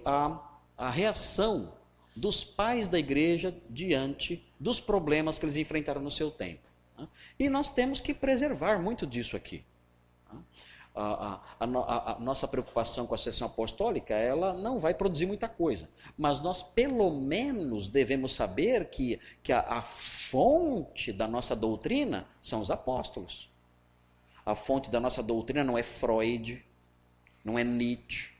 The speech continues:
não é Sartre, não é Marx. A fonte da nossa doutrina não são os filósofos seculares,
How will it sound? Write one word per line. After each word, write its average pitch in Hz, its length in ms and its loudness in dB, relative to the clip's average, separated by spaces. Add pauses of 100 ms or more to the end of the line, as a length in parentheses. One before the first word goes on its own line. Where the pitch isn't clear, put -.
(140)
não 101 80 -8
é 117 60 -2
Sartre, 123 760 2 (100)
não 104 100 -4
é 113 40 0
Marx. 117 920 -2 (1400)
A 101 80 -2
fonte 208 800 0
da 101 120 -2
nossa 107 360 -2
doutrina 110 640 -4
não 104 160 -6
são 156 160 -4
os - 160 -2
filósofos 113 760 -2
seculares, 113 800 -6